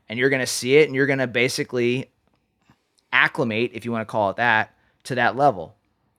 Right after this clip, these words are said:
And then when that A player gets around you, you're gonna be like, "Holy cow, there's a whole nother level over here. How do I, how do I rise up to that?" And you go there. So it plays a big role. Now, I ran into this problem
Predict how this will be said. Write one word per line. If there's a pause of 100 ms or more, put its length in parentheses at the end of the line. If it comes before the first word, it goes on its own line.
(120)
And
then
when
that
A
player
gets
around
you,
you're
gonna
be
like,
"Holy
cow,
there's
a
whole
nother
level
over
here.
How
do
I,
how
do
I
rise
up
to
that?" (680)
And
you
go
there.
So (240)
it
plays
a
big
role.
Now, (300)
I
ran
into
this
problem